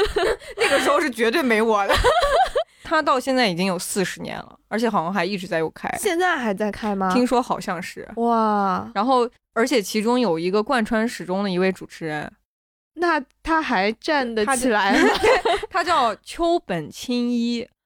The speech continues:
Speaker 2: 好像听说在日本国内挺火的。然后呢，真的是
Speaker 1: 等一下，等一下，我数学不好，你让我算一下。
Speaker 2: 四十年了。
Speaker 1: 一九七几年，他主持了四十几年。
Speaker 2: 就是这个节目开播已经有四十多年了。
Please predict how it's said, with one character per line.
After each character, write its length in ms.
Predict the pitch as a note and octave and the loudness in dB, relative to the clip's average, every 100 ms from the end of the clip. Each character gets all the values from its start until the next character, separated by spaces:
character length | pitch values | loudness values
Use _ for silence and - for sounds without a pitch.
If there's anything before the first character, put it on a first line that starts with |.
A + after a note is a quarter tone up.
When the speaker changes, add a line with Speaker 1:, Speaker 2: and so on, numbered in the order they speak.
| _ _ | _ _
Speaker 2:
好 120 | F#3 | -4
像 200 | A3 B3+ | -2 -2
听 180 | C4 C4 | -2 0
说 160 | C4 | 0
在 200 | B3 A#3+ | 2 0
日 140 | G#3+ G#3+ | 0 -2
本 160 | E3+ | -4
国 160 | D#3+ E3+ | -4 -6
内 140 | F#3 | -4
挺 240 | F#3 - E3+ | -6 -10 -12
火 140 | F3+ - | -12 -14
的。 100 | - - _ _ _ | -18 -20 _ _ _
然 120 | F#3 | -4
后 140 | A3 B3 | 0 2
呢， 240 | A3 G#3 - _ _ - | 2 0 -4 _ _ -2
真 220 | D#4+ D4+ | 2 4
的 140 | C#4+ | 4
是 180 | F4 - | 2 -4
Speaker 1:
等 100 | E4 | -4
一 40 | |
下， 140 | F4 F4 | -2 -2
等 80 | D4 | -4
一 20 | |
下， 40 | C4 | -6
我 80 | B3+ | -4
数 220 | - E4 | -2 -2
学 180 | C#4 A3 | -2 -2
不 140 | A#3+ | -4
好， 200 | B3+ G#3+ | -4 -2
你 100 | G#3 | 0
让 180 | D#4 E4+ | 2 2
我 100 | C4+ | 0
算 320 | B3 E4 A#3+ | -2 -2 -2
一 60 | B3 | 0
下。 100 | G#3+ - _ _ | -2 -4 _ _
Speaker 2:
四 200 | E4 F4 | 0 2
十 80 | - C#4+ | 4 2
年 120 | - | 2
了。 80 | - | -2
Speaker 1:
一 0 | |
九 0 | |
七 240 | - D4+ | 0 0
几 160 | F4 G#3+ | -2 -4
年， 340 | G#3 B2+ G#2+ G#2+ - | -2 -2 -2 -6 -8
他 140 | - | -6
主 260 | F4 A#3+ F#3+ | -4 -4 -4
持 220 | - A3 | -2 0
了 180 | B3+ C#4+ | 0 0
四 200 | - A#3+ | -4 -4
十 180 | G#3 | -4
几 100 | G3 - | -6 -14
年。 120 | - | -2
Speaker 2:
就 100 | C4+ | 0
是 100 | B3+ | 2
这 140 | B3+ | 2
个 80 | A3+ | 0
节 240 | F#3 E3+ | -2 -2
目 160 | D#3+ G#3+ | 0 0
开 240 | G3 A3 | 0 -2
播 220 | G#3 G#3+ G3+ | 0 2 0
已 60 | |
经 160 | D#3+ E3+ | -2 -8
有 100 | E3 | -10
四 180 | - F#3 | -12 -16
十 120 | - | -12
多 120 | - | -12
年 160 | - | -12
了。 60 | F2+ | -16